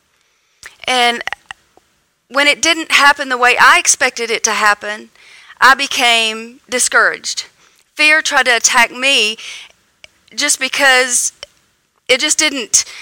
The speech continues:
it wasn't working how I thought it would, how I thought it should work.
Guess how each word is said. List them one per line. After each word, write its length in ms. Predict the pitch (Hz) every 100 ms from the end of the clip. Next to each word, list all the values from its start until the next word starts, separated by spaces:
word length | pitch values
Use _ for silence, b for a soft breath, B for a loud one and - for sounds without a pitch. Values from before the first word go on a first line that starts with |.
| B B
it 160 | 269 269
wasn't 400 | 302 - - - _ 233
working 480 | 240 320 - 262
how 160 | 277 262
I 140 | - 285
thought 240 | 285 277
it 80 | 262
would, 200 | 247 -
how 280 | 254 294 285
I 160 | 269 294
thought 240 | 285 254
it 120 | 233
should 200 | - 220
work. 440 | 240 240 180 -